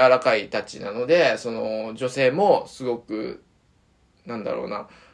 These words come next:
あの、好きなテイストなのかなって思うので、まあ、男女問わずだと思うんですけど、まあ、あえて言うなら、やっぱり同性からの支持が、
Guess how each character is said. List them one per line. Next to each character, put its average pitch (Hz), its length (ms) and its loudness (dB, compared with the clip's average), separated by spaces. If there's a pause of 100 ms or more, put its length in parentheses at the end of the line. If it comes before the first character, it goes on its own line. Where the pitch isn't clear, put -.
あ 113 140 -6
の、 117 100 -6
好 - 120 -14
き 131 140 -8
な 110 280 -4 (1300)
テ 123 140 -6
イ 120 40 -6
ス 120 100 -14
ト 123 60 -8
な 127 140 0
の 117 100 -4
か 113 140 -8
な 156 200 2
っ 175 120 -6
て 113 160 -2 (340)
思 139 280 0
う 113 40 -4
の 101 140 -8
で、 135 260 4
ま 131 120 0
あ、 131 40 -4
男 156 220 4
女 127 100 -2
問 170 160 0
わ 160 120 6
ず 90 120 -8
だ 113 140 -2
と 120 120 -8
思 160 180 2
う - 20 -2
ん 143 60 -4
で 117 80 -8
す - 120 -14
け 120 140 -8
ど、 139 380 2 (300)
ま 170 100 -8
あ、 160 80 -2
あ 202 100 4
え 190 80 2
て 151 140 -4
言 160 160 4
う 156 40 0
な 160 120 2
ら、 220 120 6
や 160 140 4
っ - 80 -10
ぱ 139 140 4
り 120 140 0
同 135 220 0
性 135 280 0
か 139 160 2
ら 139 120 2
の 117 180 -6
支 143 180 -6
持 117 160 -6
が、 117 440 0